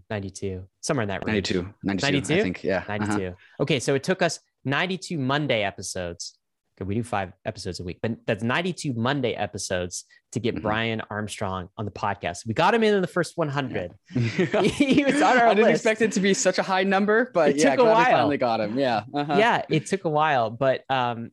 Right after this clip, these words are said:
Speaker 1: you know, I think he was sort of, um, w-, waiting for, for Bankless to
Speaker 2: Mm-hmm.
Speaker 1: become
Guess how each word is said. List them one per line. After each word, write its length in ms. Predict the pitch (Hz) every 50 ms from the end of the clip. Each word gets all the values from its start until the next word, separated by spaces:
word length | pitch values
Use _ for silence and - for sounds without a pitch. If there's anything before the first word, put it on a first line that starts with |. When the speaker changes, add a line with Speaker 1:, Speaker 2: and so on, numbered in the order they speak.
| _ _
Speaker 1:
you 100 | - 139
know, 140 | 123 117 110
I 80 | 110 117
think 200 | - 170 151 135
he 140 | - 147 135
was 220 | 123 113 - -
sort 160 | - 131 120
of, 240 | 117 110 107 101 107
um, 480 | 110 107 104 104 104 104 101 101 98 - _ _ _ -
w-, 160 | 127 131 - _ _
waiting 400 | 139 123 120 131 131 139 131 123
for, 300 | 120 - 131 131 127 120 -
for 180 | - - 117
Bankless 720 | 98 - 101 113 156 196 - 117 98 98 95 - - - - - - - _ _ _ -
to 60 | 131
Speaker 2:
Mm-hmm. 40 | 107
Speaker 1:
become 500 | 117 113 101 95 113 113 107 107 110